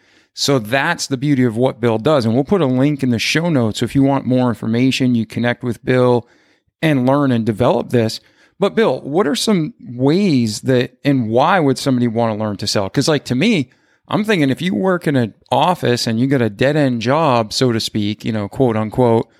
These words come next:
I, I don't wanna be out of five hundred people. I wanna be the one person for the promotion. So what Bill's teaching poises <laughs> you for that.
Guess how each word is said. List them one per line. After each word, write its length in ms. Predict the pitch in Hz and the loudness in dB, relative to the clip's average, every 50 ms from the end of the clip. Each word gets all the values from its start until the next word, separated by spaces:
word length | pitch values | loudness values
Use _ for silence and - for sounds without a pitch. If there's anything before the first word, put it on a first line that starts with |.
| _ _ _ _ _ _ _ _ _ | _ _ _ _ _ _ _ _ _
I, 280 | 123 131 143 - 135 127 | -4 -4 -2 -2 0 0
I 40 | |
don't 120 | 151 190 208 | 2 2 2
wanna 160 | 214 196 175 | 2 2 2
be 420 | 156 165 160 156 147 143 131 - _ _ | 2 2 2 2 0 -2 -4 -8 _ _
out 140 | - 139 139 | -2 -2 -2
of 80 | 120 - | -2 -2
five 220 | - 175 165 156 | 0 0 0 2
hundred 220 | 143 147 127 120 - | 0 0 -2 -2 0
people. 240 | 147 202 196 139 | -2 0 0 0
I 60 | 123 123 | 0 2
wanna 220 | 151 170 165 147 | 2 0 0 0
be 100 | 135 135 | 0 0
the 80 | 120 120 | 0 0
one 300 | 107 113 127 135 135 123 | 0 0 0 0 0 0
person 320 | 143 143 139 - - 120 | 0 -2 -2 -2 -4 -6
for 100 | - 113 | -6 -6
the 80 | 113 110 | -6 -6
promotion. 640 | - 110 117 127 156 202 240 - - - - - _ _ _ _ _ _ | -4 -2 -2 0 0 0 -2 -4 -6 -10 -14 -20 _ _ _ _ _ _
So 180 | _ - - 160 | _ 0 2 2
what 220 | 156 143 - 117 | 2 2 0 0
Bill's 340 | - 175 190 180 151 123 - | 0 2 2 2 0 -2 -4
teaching 540 | - - - 220 262 254 - 156 139 131 120 | -8 -6 -2 -2 -2 0 0 0 0 0 0
poises 680 | - - - - 175 208 254 269 214 147 135 131 131 139 | -2 -2 0 2 2 2 2 2 0 0 0 0 2 2
<laughs> 0 | |
you 120 | 180 160 | 0 0
for 160 | 113 - 127 | 0 -2 -2
that. 340 | 120 123 113 117 110 - | 0 -2 -2 -2 -6 -10